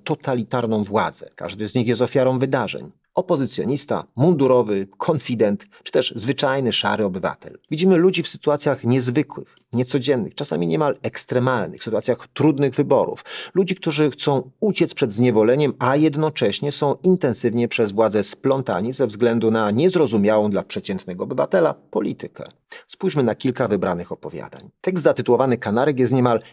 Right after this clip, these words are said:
absurdalną historią starszej pani i jej ulubieńca, kanarka Kubusia. Kobieta bardzo często rozmawia z ptakiem, głównie o jej odległej przeszłości, pierwszej wojnie światowej i rewolucji w Rosji. Radość sprawia jej śpiew ptaka. Któregoś dnia jednak Kubuś przestaje się odzywać.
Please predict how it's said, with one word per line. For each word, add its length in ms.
absurdalną 640
historią 420
starszej 400
pani 360
i 20
jej 220
ulubieńca, 600
kanarka 460
Kubusia. 520
Kobieta 300
bardzo 260
często 400
rozmawia 420
z 80
ptakiem, 420
głównie 360
o 40
jej 200
odległej 380
przeszłości, 600
pierwszej 300
wojnie 280
światowej 480
i 60
rewolucji 500
w 40
Rosji. 420
Radość 460
sprawia 380
jej 260
śpiew 340
ptaka. 420
Któregoś 560
dnia 260
jednak 380
Kubuś 320
przestaje 400
się 140
odzywać. 600